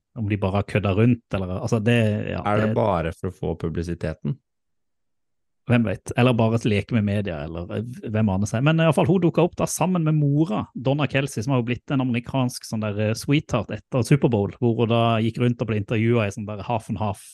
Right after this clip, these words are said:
Speaker 1: Eagles og Chiefs-drakt og,
Speaker 2: Mm.
Speaker 1: eh, sto og banna rett ved siden av mor. Og da var det noen som sa at du må være litt inn i familien når du tør å rope «Let's fucking go», eh, når mora står rett ved siden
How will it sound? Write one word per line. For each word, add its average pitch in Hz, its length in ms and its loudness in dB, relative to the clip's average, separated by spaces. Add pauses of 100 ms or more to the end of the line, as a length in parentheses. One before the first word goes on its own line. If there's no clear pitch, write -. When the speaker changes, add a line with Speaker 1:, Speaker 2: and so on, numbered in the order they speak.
Speaker 1:
Eagles 104 560 -2
og 101 360 -4
Chiefs-drakt - 1120 -2
og, 98 340 -2
Speaker 2:
Mm. 90 480 -4 (340)
Speaker 1:
eh, 113 200 0
sto 147 220 4
og 135 80 4
banna 123 340 6
rett 117 160 2
ved 127 100 0
siden 117 160 4
av 123 60 4
mor. 156 240 2 (100)
Og 143 140 -4
da 143 200 2
var 135 120 4
det 135 80 2
noen 131 100 2
som 135 80 0
sa 135 160 -2
at 110 180 -4
du 139 200 0
må 135 180 2
være 139 240 -2
litt 127 160 -2
inn 131 80 0
i 127 60 0
familien 127 420 -2
når 113 120 -4
du 110 80 -4
tør 120 200 -4
å 117 120 -4
rope 101 460 -6
«Let's 131 300 -4
fucking 123 480 2
go», 120 400 4
eh, 110 640 -4
når 107 160 -2
mora 113 320 0
står 117 220 -4
rett 110 160 -4
ved 117 100 -6
siden 120 160 0